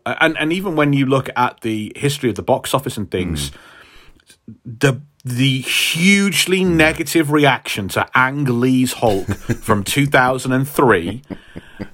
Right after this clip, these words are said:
Speaker 1: created this bad taste in people's mouths, and they just, uh, there was a lot of confusion as to whether this was a sequel.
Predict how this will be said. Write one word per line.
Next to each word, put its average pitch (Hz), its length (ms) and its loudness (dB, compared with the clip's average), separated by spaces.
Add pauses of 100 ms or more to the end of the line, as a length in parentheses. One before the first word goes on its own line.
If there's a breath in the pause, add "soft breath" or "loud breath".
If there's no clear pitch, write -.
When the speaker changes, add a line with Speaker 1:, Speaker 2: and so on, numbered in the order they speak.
(120)
Speaker 1:
created 139 640 0
this 123 160 -2
bad 143 680 2
taste 160 400 0
in 123 80 -6
people's 123 420 -4
mouths, 117 600 -2
and 120 240 0
they 123 160 2
just, 143 600 -2 (520 soft breath)
uh, 135 140 -2
there 135 120 0
was 135 140 2
a 139 60 6
lot 143 180 4
of - 80 -10
confusion 151 560 -4
as 143 100 -4
to - 40 -12
whether 113 160 -2
this 107 200 -10
was 95 100 -10
a 90 60 -10
sequel. 143 580 -2